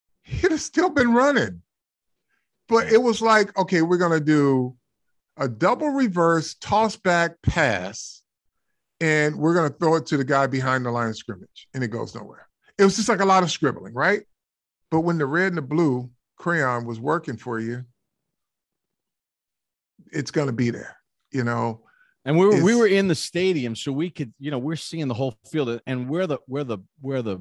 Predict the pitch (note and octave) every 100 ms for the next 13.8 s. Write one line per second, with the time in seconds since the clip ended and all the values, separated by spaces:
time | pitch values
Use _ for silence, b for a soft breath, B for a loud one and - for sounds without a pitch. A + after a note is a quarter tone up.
0 | G2 - D#3 A#3 - F#2+ D#2 E2+ - -
1 | _ _ _ _ _ _ _ _ _ _
2 | B2+ A2 C3+ A#2+ A#2 G#2 B2 B2+ F2 F2
3 | - - _ - G#2+ G2 F2 A2+ A2+ F2+
4 | F2 E2+ E2 G2 _ _ _ _ _ _
5 | _ _ - - - G2+ - B2+ B2 A2
6 | F2+ A2 G#2 F#2+ F2+ B2 A#2 - F#2 -
7 | G2 F#2 B2+ C#3+ - - B2+ A2 G2 G#2
8 | A#2+ G#2+ F#2 A2 A2 - - - C#3 -
9 | - F#3 G3+ G3 A2+ G2 - A#2+ A#2 A#2+
10 | B2+ D3+ G3+ F3 - B2 A2+ A2 G2 A2
11 | B2+ A2+ - A#2 - A2+ A#2 D3 E3 B2+
12 | A#2+ G#2 F#2 G#2 C3 B2+ - G#2+ A#2+ A2+
13 | C#3 C3+ F#2+ G#2 C#3+ - F#3+ E3+